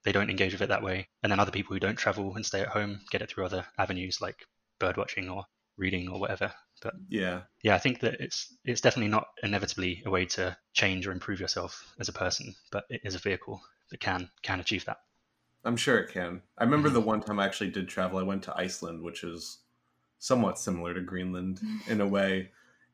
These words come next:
Speaker 2: And strangely, when I got there, I realized that, like, it was much closer to America than I expected because
Speaker 3: Yeah.
Speaker 2: Iceland had basically had to transform itself into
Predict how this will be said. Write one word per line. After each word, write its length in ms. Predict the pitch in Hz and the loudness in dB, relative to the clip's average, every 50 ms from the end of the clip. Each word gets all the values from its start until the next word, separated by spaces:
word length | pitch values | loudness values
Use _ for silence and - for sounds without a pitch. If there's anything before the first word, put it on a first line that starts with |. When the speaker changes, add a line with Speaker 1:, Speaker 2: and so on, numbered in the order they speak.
| _ _ - | _ _ 6
Speaker 2:
And 340 | 113 104 104 107 101 98 - - - - _ - | 8 8 8 6 4 0 -4 -6 -10 -12 _ -2
strangely, 680 | - - - 143 131 131 135 120 123 131 123 120 113 | -2 2 6 8 10 10 10 8 6 6 6 6 6
when 160 | 104 113 104 | 6 6 6
I 100 | 101 101 | 6 8
got 260 | 101 101 107 104 - | 8 6 6 6 4
there, 100 | 107 95 | 4 4
I 60 | 95 | 6
realized 600 | 98 98 104 104 101 101 98 95 92 - - - - - _ _ | 6 6 6 6 6 6 6 4 2 0 -6 -10 -16 -20 _ _
that, 220 | - 95 90 - - | -2 0 0 0 0
like, 220 | 101 98 95 - | -2 -2 -2 -2
it 100 | 101 98 | -4 -2
was 180 | 98 101 98 92 | -2 -2 -4 -4
much 540 | 104 101 104 104 107 107 - - - - - | -2 0 4 4 4 4 4 0 -4 -8 -10
closer 420 | - - 117 110 110 107 - 110 | -2 2 4 4 4 4 2 -2
to 180 | 95 - 110 104 | -2 0 0 0
America 380 | 101 101 101 98 98 - - | 2 2 2 2 0 -2 -4
than 160 | 98 98 95 | -6 -6 -4
I 60 | 92 87 | -6 -6
expected 560 | - - - - 90 85 - - 113 95 98 | -6 -6 -4 -2 -2 -2 -2 -2 -2 -2 -2
because 360 | 101 95 - 95 90 87 85 | -2 0 2 2 2 0 -2
Speaker 3:
Yeah. 160 | 82 80 82 - - - - _ _ _ _ - | -6 -8 -8 -10 -12 -14 -16 _ _ _ _ -2
Speaker 2:
Iceland 340 | - 104 110 - - 107 101 | 0 0 2 2 2 4 4
had 100 | 98 95 | 4 4
basically 420 | 104 98 95 - - 110 - 107 95 | 2 2 0 0 -2 0 0 2 2
had 100 | 98 90 | 2 2
to 80 | 92 | 0
transform 520 | 92 - 98 92 92 92 - - 92 95 95 | 0 0 0 0 0 -2 -2 -4 -2 -2 -2
itself 360 | 92 - - 92 92 - 95 | -2 0 0 0 0 -2 -6
into 340 | 87 - - 98 87 82 | -10 -8 -8 -6 -6 -6